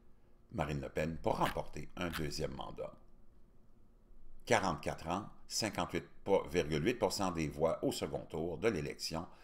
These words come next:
contre quarante et un virgule deux pour Marine Le Pen. Le taux d'abstention a été évalué à presque trente pour cent, en hausse de presque deux points par rapport à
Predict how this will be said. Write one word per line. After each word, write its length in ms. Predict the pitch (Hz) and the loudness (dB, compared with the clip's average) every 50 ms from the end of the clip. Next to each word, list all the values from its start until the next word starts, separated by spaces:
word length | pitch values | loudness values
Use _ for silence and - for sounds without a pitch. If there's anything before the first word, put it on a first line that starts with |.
| - - - - - - - - - | -18 -16 -16 -14 -14 -14 -14 0 4
contre 220 | - 202 202 190 | 4 6 6 4
quarante 340 | - - 117 95 90 85 - | 4 4 4 4 4 2 2
et 60 | 87 | 4
un 120 | 85 90 90 | 2 2 2
virgule 720 | - 69 69 98 110 78 80 73 67 76 76 69 64 62 | 0 2 4 6 6 6 4 2 -2 -2 0 -2 -2 -4
deux 260 | - 78 78 76 - - - - - - - | -2 -2 -2 -2 -2 -6 -12 -12 -12 -12 -6
pour 460 | - 78 76 73 71 73 73 - - - - - - - - - - | -2 0 0 0 0 -2 -4 -8 -12 -12 -12 -14 -14 -14 -16 -14 -6
Marine 340 | 76 76 71 - 76 69 69 | -4 -4 -2 -2 -2 -4 -4
Le 80 | 65 - | -4 4
Pen. 320 | - 117 131 139 131 104 | 6 6 6 6 6 6
Le 120 | - 117 | 6 6
taux 120 | - 135 123 | 6 6 6
d'abstention 560 | 101 87 - - - 85 78 - - 151 151 | 6 6 6 4 2 2 4 4 2 4 4
a 60 | 107 | 2
été 140 | 85 - 90 | 4 4 4
évalué 340 | 80 78 76 73 85 117 104 | 6 6 4 4 6 4 4
à 60 | 78 | 4
presque 380 | - - 73 - - 78 73 - | 4 0 -4 -4 -4 -6 -6 -4
trente 300 | - 110 127 113 - - | -2 0 0 0 0 0
pour 180 | - - - | -2 0 0
cent, 260 | - - 98 98 117 - - - - - - - - | -2 -2 -2 -2 -4 -6 -10 -14 -14 -14 -14 -6 0
en 200 | - 78 76 73 | 4 6 8 8
hausse 300 | 85 95 95 87 - 69 | 8 8 6 4 2 0
de 100 | 82 73 | -2 -2
presque 320 | 71 - 95 90 - - | 0 0 -2 -2 -2 -2
deux 220 | 73 73 95 87 - | 2 4 4 4 4
points 180 | - 120 147 | 2 -2 -2
par 160 | 151 - 92 85 | 0 0 2 2
rapport 460 | 78 - - 107 123 131 127 - - - - - - - - - - - - | 2 4 4 4 4 4 2 -4 -10 -14 -14 -16 -16 -16 -16 -16 0 8 10
à 280 | 120 127 123 - - | 10 10 10 8 0